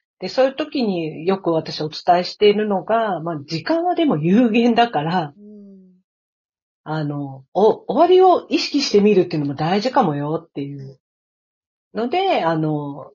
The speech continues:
Speaker 1: まあ、時々なんですけど、こう、マンダラエンディングノートっていうワークショップを開いたりとかしてることもあって、
Speaker 2: うん。
Speaker 1: で、エンディングノート、あの、死ぬこと考えるのって皆さんおっしゃるんだけど、そうじゃなくて、あの、なんで、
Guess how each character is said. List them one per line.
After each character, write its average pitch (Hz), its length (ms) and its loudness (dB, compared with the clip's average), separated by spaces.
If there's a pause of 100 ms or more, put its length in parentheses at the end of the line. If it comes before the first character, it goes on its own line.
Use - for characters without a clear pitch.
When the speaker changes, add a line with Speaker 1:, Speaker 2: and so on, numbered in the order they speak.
Speaker 1:
ま 233 120 4
あ、 214 60 0
時 294 300 -4
々 381 200 4
な 349 120 4
ん 262 60 0
で 262 80 -4
す - 60 -18
け 339 100 -6
ど、 349 420 2
こ - 160 -8
う、 151 100 -8
マ 180 160 0
ン 202 200 0
ダ 165 160 4
ラ 175 100 2
エ 185 160 2
ン 185 140 0
デ 196 120 4
ィ 175 80 2
ン - 20 -4
グ 175 120 2
ノ 175 220 4
ー 160 40 -6
ト - 140 -12
っ - 40 -20 (100)
て 156 80 -6
い 143 140 -6
う 160 280 -2
ワ 175 120 0
ー 196 80 -8
ク - 100 -12
シ 226 80 2
ョ 208 40 4
ッ 208 60 -10
プ - 80 -2
を 156 40 -2
開 160 220 0
い - 20 -6
た 151 100 -6
り 139 60 -8
と 139 100 -14
か 143 160 -12 (400)
し 381 100 -12
て 381 100 4
る 165 120 0
こ 165 140 -2
と 147 120 -6
も 147 140 -6
あ 147 40 -6
っ 151 60 -10 (120)
て、 180 120 -4
Speaker 2:
う - 40 -4
ん。 - 20 -8
Speaker 1:
で、 170 120 -4 (220)
エ 269 120 2
ン 320 100 -2
デ 370 120 2
ィ - 40 -4
ン - 20 -6
グ 370 100 0
ノ 381 160 0
ー - 80 -2
ト、 160 360 0
あ 165 100 -2
の、 151 140 -6
死 208 220 0
ぬ 277 80 4
こ 415 120 4
と 370 100 2
考 202 280 2
え 254 80 6
る 208 100 -2
の 170 140 -8
っ - 160 -14
て 165 80 -6
皆 170 260 -4
さ 185 120 -4
ん 151 200 -6
お 160 80 -14
っ - 20 -10
し - 220 -4
ゃ 214 60 2
る 190 160 2
ん 151 40 -6
だ 143 100 -8
け 151 140 -14
ど、 165 260 -2 (360)
そ 466 180 2
う - 40 0
じ 240 80 0
ゃ - 20 2
な 165 140 -4
く - 140 -20
て、 160 340 -4 (180)
あ 170 180 -2
の、 147 240 -6 (760)
な 180 120 -4
ん 131 40 -8
で、 - 160 -18